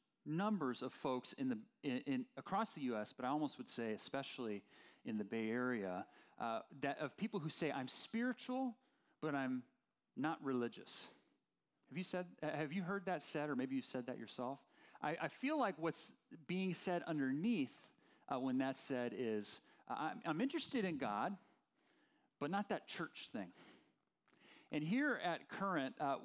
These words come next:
we don't blame you if that's been your thought or your feeling, um, or you run into folks like that out in the community, uh, because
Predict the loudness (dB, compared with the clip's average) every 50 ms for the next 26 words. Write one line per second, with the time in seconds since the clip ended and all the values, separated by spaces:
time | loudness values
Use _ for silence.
0 | -4 -2 0 2 4 4 4 4 2 0 -4 _ _ _ _ _ -16 -8 -2 2
1 | 2 2 4 2 2 2 4 4 4 4 2 2 0 0 0 -2 -2 0 2 2
2 | 2 0 -2 -6 -4 -2 0 0 2 0 0 0 0 0 0 0 -2 -4 -4 -2
3 | 0 2 2 2 2 2 2 0 -2 -4 _ -20 -20 -20 -20 _ -6 -4 -2 -2
4 | -2 -2 -2 -4 -2 -2 0 0 -2 -2 -4 -8 -4 -2 2 2 4 4 2 0
5 | 0 0 0 0 0 -2 -4 -4 -2 0 0 2 2 2 2 2 2 2 0 -2
6 | -4 -6 -8 -4 -2 0 2 2 2 2 2 4 4 4 6 4 2 0 -4 -12
7 | -20 -20 -20 -20 -12 -4 -2 0 0 0 0 -2 -2 -6 -4 0 2 4 4 4
8 | 2 0 -8